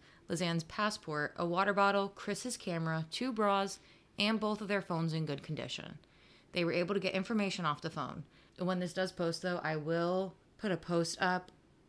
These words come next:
of this information 'cause it is a lot, and it actually has, like,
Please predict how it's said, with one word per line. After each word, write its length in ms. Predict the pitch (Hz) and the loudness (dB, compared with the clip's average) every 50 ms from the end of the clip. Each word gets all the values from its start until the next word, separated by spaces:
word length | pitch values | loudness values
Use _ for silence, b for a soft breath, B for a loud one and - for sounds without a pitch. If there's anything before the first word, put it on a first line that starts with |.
| _ - | _ -2
of 120 | 180 175 175 | 0 0 0
this 160 | 180 175 190 | 0 -2 -2
information 560 | 185 175 180 175 165 165 165 165 - 196 175 | -2 -2 -2 0 0 0 0 -2 -2 -2 -4
'cause 160 | 165 175 160 | -4 -4 -4
it 100 | - - | -2 -2
is 80 | 180 170 | -2 0
a 60 | 170 | 0
lot, 600 | 170 165 156 147 147 147 143 143 - - - - - - | 0 -2 -2 -4 -6 -6 -6 -6 -8 -10 -16 -16 -10 -6
and 160 | 180 170 165 160 | -4 -4 -2 -2
it 80 | 160 | -2
actually 500 | 165 165 165 - - 185 170 165 165 165 | -2 -4 -4 -6 -4 -2 0 0 0 0
has, 220 | 160 165 170 160 160 | -2 -4 -6 -6 -6
like, 220 | 160 156 - | -6 -8 -10